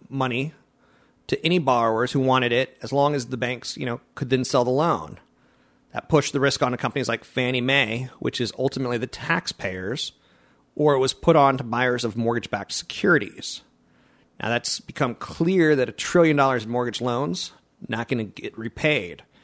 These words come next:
Fannie Mae is under pressure not to buy risky loans, and investors do not want mortgage-backed securities. This means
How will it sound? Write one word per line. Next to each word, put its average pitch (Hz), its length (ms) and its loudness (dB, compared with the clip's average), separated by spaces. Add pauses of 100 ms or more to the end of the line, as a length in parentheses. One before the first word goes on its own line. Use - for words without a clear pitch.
(280)
Fannie 113 240 -4
Mae 110 180 -4
is 110 100 -4
under 110 160 -6
pressure - 480 -2
not 117 280 -6
to 123 60 -10
buy 120 180 0
risky 117 320 -4
loans, 107 400 -4
and 113 80 -6
investors 110 500 -4 (120)
do 113 100 -6
not 120 500 0
want 104 360 -8
mortgage-backed 110 580 -6
securities. - 720 -4 (480)
This - 200 -2
means 120 360 -4